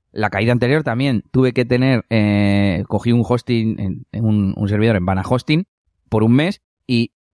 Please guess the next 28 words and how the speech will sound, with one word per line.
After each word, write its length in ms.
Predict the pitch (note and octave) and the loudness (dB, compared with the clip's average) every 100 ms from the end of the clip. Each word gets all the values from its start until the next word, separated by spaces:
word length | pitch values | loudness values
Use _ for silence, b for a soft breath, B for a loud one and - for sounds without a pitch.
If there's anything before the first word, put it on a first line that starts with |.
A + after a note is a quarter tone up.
| - | -4
los 220 | G#2+ G2 | -2 2
días 180 | C3 B2 | 0 0
que 80 | C3+ | -2
estuvo, 280 | C#3 B2+ - | 0 0 0
bueno, 220 | G#2 E2+ | -2 -2
no, 80 | G2 | -4
al 80 | F2 | -4
final 200 | G2 A2 | 0 2
no 60 | |
estuvo 240 | A#2 B2 G#2+ | 2 0 0
ni 120 | G2 | 0
dos 160 | F#2+ F2+ | -2 -2
días 200 | F#2 - | -4 -2
caído, 260 | C#3+ D#3+ | 0 0
pero 120 | F#2+ A2 | 2 0
bueno, 220 | A2+ - _ _ - | 0 -4 _ _ -4
las 220 | A#2 G#2+ | -4 0
tuve 200 | C3+ C#3 | 0 2
ahí, 220 | E3 F3 | 2 2
luego 200 | E3 C#3+ | 2 0
las 100 | C#3+ | 0
volví 240 | C#3+ C#3+ | -2 0
a 60 | D3 | 0
migrar, 460 | D3+ F#3 F3+ F3+ B2+ | 0 0 0 -2 -2
bueno, 280 | G2+ D#2 _ - | -4 -6 _ -12
pues 260 | F#2+ - - - | -10 -12 -16 -2
un 220 | D#3+ C#3 | 0 0
caos. 460 | A#2+ F#2+ E2 - | 0 -2 -2 -6